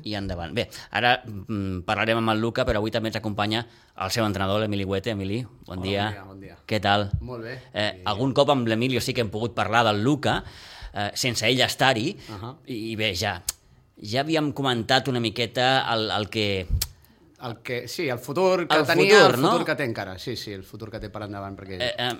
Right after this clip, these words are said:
Speaker 1: Emili, estem parlant, repeteixo, d'un dels valors
Speaker 2: Sí,
Speaker 1: bo-,
Speaker 2: sens dubte, és, hem tingut
Speaker 1: jo no sé si dic promesa o, o
Speaker 2: Bueno, és una realitat,
Speaker 1: una
Speaker 2: però és una
Speaker 1: realitat.
Speaker 2: realitat infantil,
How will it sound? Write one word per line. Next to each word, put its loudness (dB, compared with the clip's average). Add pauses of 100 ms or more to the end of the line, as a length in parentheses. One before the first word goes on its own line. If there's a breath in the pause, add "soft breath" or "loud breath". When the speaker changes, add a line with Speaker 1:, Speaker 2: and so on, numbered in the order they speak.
Speaker 1:
Emili, 0
estem -4
parlant, 0
repeteixo, -2
d'un -2
dels 2
valors 2 (500)
Speaker 2:
Sí, -2
Speaker 1:
bo-, -2
Speaker 2:
sens -8
dubte, -8 (240)
és, -12
hem -12
tingut -10
Speaker 1:
jo -2
no 0
sé 0
si -2
dic -4
promesa 0 (320)
o, -10
o -6
Speaker 2:
Bueno, 2
és -4
una 2
realitat, 2
Speaker 1:
una 0
Speaker 2:
però 2
és 2
una 6
Speaker 1:
realitat. 4
Speaker 2:
realitat 4
infantil, 0